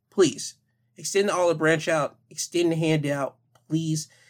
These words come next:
just apologize to D C Young Fly as this man is going through some turbulence right now.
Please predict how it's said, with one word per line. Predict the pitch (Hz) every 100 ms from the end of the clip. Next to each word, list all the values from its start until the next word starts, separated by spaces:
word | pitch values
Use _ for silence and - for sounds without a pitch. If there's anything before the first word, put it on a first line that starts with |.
| _ _
just | 143 135 -
apologize | - 147 151 147 139 135 135 135
to | - 143
D | 131 135
C | 139
Young | 135 135
Fly | 139 135 131 -
as | 139 135
this | 151 143
man | 139 143
is | 131
going | 135 139 131 131
through | 147 147 135 127 127 _ _ _ _ _
some | - 147 131 127 147 _ _
turbulence | - 170 135 120 -
right | 123 117
now. | - 113